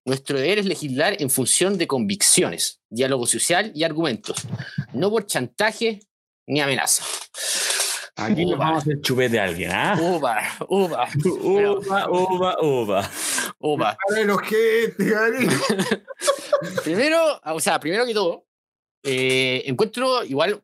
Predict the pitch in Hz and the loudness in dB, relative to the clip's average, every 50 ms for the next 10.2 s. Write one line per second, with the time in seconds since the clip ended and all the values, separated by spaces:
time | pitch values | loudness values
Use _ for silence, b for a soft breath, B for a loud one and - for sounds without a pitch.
0 | _ - 147 185 208 202 - 233 226 220 185 185 202 208 - - 226 233 233 247 | _ -4 -4 -4 -2 -2 0 0 0 2 2 0 0 -2 -2 -2 0 0 0 0
1 | 254 254 247 240 220 190 - - 180 196 196 - 226 208 180 180 185 190 214 208 | 0 0 0 -2 -2 -4 -4 -4 -4 -4 -2 -2 -2 0 0 0 0 2 0 0
2 | 202 202 - - 214 202 208 226 240 214 - - 214 214 254 233 - - _ - | -2 -2 -2 -2 -2 0 0 -2 -2 0 0 0 2 2 2 0 0 -4 _ -20
3 | 101 - _ _ _ _ _ _ _ - - - - - - - 143 127 151 156 | -20 -20 _ _ _ _ _ _ _ -20 -20 -18 -18 -12 -6 -4 0 0 2 2
4 | 175 170 - - 143 139 156 170 165 156 151 139 131 123 120 139 165 180 165 - | 0 0 -2 0 0 2 2 2 0 0 0 0 0 0 0 2 2 2 2 2
5 | - 151 127 117 107 - 170 160 - - 165 156 147 131 - _ B B B B | 0 0 -2 -2 -2 -2 -2 -2 0 0 0 0 0 -2 -4 _ B B B B
6 | B B B - 151 151 165 165 160 156 135 - 170 170 165 151 135 135 _ - | B B B -4 0 0 2 2 0 0 0 0 0 0 0 -2 -4 -4 _ 0
7 | 175 180 180 160 143 131 131 127 127 123 127 123 120 92 90 87 - 123 120 107 | 2 2 2 2 0 0 0 0 0 0 0 -2 -2 -4 -6 -6 -4 -2 -2 0
8 | 123 147 160 160 151 123 156 160 - 135 120 - 175 185 185 - - 147 135 - | 0 0 0 0 0 0 0 0 0 0 0 0 0 0 -2 -2 -2 -2 -2 -2
9 | - - 180 180 - - - - - - 160 147 123 127 135 170 175 139 120 113 | -2 -2 -2 -2 -2 -4 -6 -8 -4 -4 -2 -2 0 0 2 2 2 0 0 -2
10 | 104 92 87 - | -2 -2 -4 -8